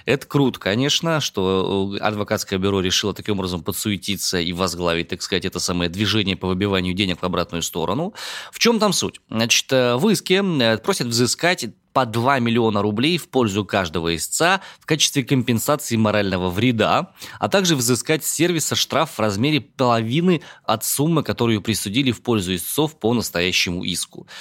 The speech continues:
Истцы просят суд обязать Netflix возобновить доступ к сервису и контенту для российских пользователей, и, э, суть его заключается в том, что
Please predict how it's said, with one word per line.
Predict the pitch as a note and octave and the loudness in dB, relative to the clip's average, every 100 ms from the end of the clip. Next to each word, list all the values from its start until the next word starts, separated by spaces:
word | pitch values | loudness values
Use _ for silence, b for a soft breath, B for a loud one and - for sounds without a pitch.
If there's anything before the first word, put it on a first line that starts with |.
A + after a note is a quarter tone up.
| B B | B B
Истцы | C3 - A3 | -2 0 -2
просят | E3+ F3 D#3+ C3+ | 0 0 0 -2
суд | E3+ C3+ | 0 0
обязать | B2+ C3+ C3 | 2 2 2
Netflix | C#3 C3 A2 G#2+ | 0 -2 -2 0
возобновить | A#2 B2+ C#3 C3 G#2+ | 2 2 2 2 2
доступ | G2 G#2 G#2+ F#2+ | 0 0 -2 -4
к | |
сервису | - A2+ F#2+ - G2 | 0 0 0 -2 -2
и | |
контенту | G2+ G#2 G#2 F#2+ | -2 -2 -2 0
для | G2 | 0
российских | G2 G#2 - C3 | 0 -4 -6 -6
пользователей, | A#3 C4 G#3+ G3+ F#3+ F3+ D3+ B B B | -2 0 2 0 2 0 -2 B B B
и, | - F3 F#3+ E3+ C#3 A#2+ | 0 2 2 2 4 4
э, | A2 G#2+ | 2 2
суть | G#2+ G3+ G3+ | 2 -2 0
его | B2+ | 0
заключается | A2 G#2+ A2 A#2 A2 | -2 -2 0 0 -2
в | F#2+ | -2
том, | E3+ | 0
что | - - G2+ | 0 0 -2